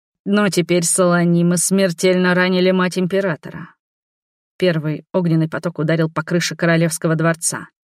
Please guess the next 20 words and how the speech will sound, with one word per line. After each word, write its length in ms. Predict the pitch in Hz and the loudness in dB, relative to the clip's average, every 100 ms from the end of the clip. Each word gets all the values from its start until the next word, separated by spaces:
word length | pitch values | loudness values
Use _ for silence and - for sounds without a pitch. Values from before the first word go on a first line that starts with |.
| _ _ - | _ _ -2
Треск 380 | 190 190 - 151 | 0 0 -2 -4
ломаемых 640 | 160 165 170 165 160 - | 0 2 2 0 -4 -8
перекрытий, 760 | - 165 156 - 170 175 156 156 _ _ _ | -2 -2 0 0 0 -2 -6 -10 _ _ _
звон 400 | 185 180 180 196 | 0 2 2 2
стекла 460 | 185 - 165 170 185 | -2 -4 -2 0 2
и 100 | 165 | 0
крики. 560 | 160 160 180 - - 160 _ _ _ _ _ - | -2 -6 -6 -8 -12 -14 _ _ _ _ _ -2
Мои 220 | 180 175 | 2 2
воины 340 | 170 190 156 | 2 2 2
действовали 540 | 156 180 175 - 175 175 | 2 0 -2 0 0 0
чётко 360 | - 175 - | 0 -2 0
и 60 | 175 | -2
слаженно. 580 | - 202 156 117 - - _ _ _ _ - | -2 -4 -4 -8 -14 -18 _ _ _ _ -2
Я 160 | 196 | -2
подал 320 | 170 175 151 | 0 -2 -2
знак 320 | 147 160 160 156 | -2 0 0 0
двоим 340 | 151 160 190 | 0 0 2
лететь 380 | 151 156 175 175 | 0 0 -2 -2
за 100 | 147 | 0
мной 300 | 156 147 | 0 -2